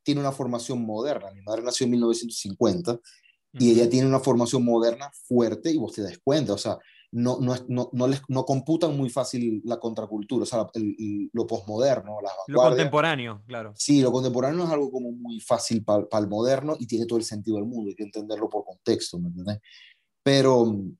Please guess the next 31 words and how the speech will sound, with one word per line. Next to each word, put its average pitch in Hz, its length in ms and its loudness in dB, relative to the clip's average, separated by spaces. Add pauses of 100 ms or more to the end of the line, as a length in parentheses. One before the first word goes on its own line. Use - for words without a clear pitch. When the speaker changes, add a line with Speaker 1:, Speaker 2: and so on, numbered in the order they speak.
Speaker 1:
a 123 100 2
mí 139 120 4
particularmente 185 580 2
me 175 80 4
gusta, 180 260 0
o - 40 -8
sea, 156 180 -2 (120)
si - 160 -10
tú 131 100 -2
te 139 60 -2
pones 170 220 0
a 175 40 0
ver, 185 160 -4
por 156 120 -4
lo 135 60 -2
menos, 156 320 -6 (260)
eh, 107 600 -2 (480)
el 110 240 2
punk, 117 360 2 (240)
por 113 120 2
ejemplo, 117 480 0
a 107 60 2
finales 110 340 -2
de 110 60 -4
los 104 140 -4
setenta, 135 500 -4 (100)
era 127 300 -2
toda 151 140 2
una, 143 320 0
una 131 180 -4
respuesta 151 560 -6